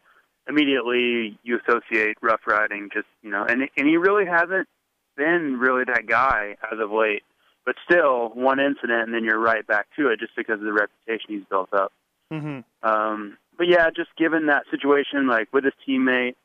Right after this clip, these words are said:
Speaker 1: um, it wasn't, you know, there's bragging rights on the line. Obviously, everybody wants to win, but there's no championship or no points or no, you know, he wasn't, ra-, you know, trying to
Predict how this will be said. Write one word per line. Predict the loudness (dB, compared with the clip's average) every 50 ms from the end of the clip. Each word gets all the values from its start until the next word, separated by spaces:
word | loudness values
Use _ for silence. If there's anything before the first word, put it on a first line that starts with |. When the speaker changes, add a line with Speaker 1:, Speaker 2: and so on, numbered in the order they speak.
| _ _ _ -8
Speaker 1:
um, | -6 -4 -2 -2 -2 -2 -2 -2 -2 -4 -4 -6 -8 -10 -12 _ _ _ _ _ _ _ _ _ _ _ _
it | 2
wasn't, | 4 4 4 2 0 -4 -4 -6 _ _ _ _ _ _ _ _ _ _ _
you | _ -6 -2
know, | 0 0 0 0 -2 -4 _
there's | -4 -4 -2 0
bragging | 2 2 2 2 0 0
rights | -2 -2 -2 -2
on | -4 -2
the | 0
line. | 0 0 0 0 0 0
Obviously, | 0 -2 -2 -2 -2 -2
everybody | -2 0 0 0 0 -2
wants | -2 -4 -8 -8
to | -10
win, | -6 -4 -2 0 0 0 0 -2 -2 -4 -2
but | 0 0 0 0 -2 -4 _ _ _ _ _ _ _ _ _ _ _ _ _ _ _ -2
there's | 0 0 0 0 -4 -6 -14 -20 _
no | -4 -2 0 0 0
championship | 0 -2 -2 -2 -2 -2 -2 -4 -4 -2 0 0 0 0 0
or | -2 -4
no | -2 -2 0 0 2 2 2 2 0 -2 -4 -8 -10 -6
points | -4 -2 -2 -2 -2 -4 -6 -2
or | -2 -2 0
no, | 0 0 0 0 0 0 0 0 0 0 -2 -4 -6 _ _
you | -10 -6
know, | -4 -4 -4 -4 -8 -14 _ _
he | -4 0
wasn't, | 0 2 2 0 -2 -2
ra-, | 0 0 0 -2 -4 _ _ _
you | -12
know, | -10 -10 -8 -4
trying | -2 -2 -2 -2 -2
to | -4 -6